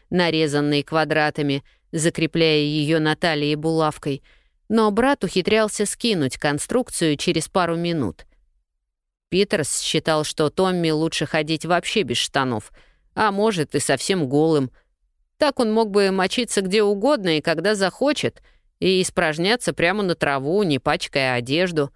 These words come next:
Но при мысли, что ее брат будет ходить по ферме голым, как животное,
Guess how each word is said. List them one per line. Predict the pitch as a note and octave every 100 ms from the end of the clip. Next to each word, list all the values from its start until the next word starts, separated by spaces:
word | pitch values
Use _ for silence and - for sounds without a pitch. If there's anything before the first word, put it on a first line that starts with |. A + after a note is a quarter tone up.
| _ _ _ _ _ _ _ -
Но | F#3 F#3 E3+
при | F3+ E3+
мысли, | F3 F3+ - D3+
что | C#3+ -
ее | D3+ D3+ D#3+
брат | D3+ D#3+ D#3 B2+
будет | C3 D3+ C#3+ -
ходить | D3 C#3+ D#3+ -
по | C3+
ферме | - F3 D#3 C3+
голым, | C3+ D3+ G3 G3 A#2+ A2+
как | D3+ C3+
животное, | D#3+ D#3+ D#3+ D3+ - C3 A2+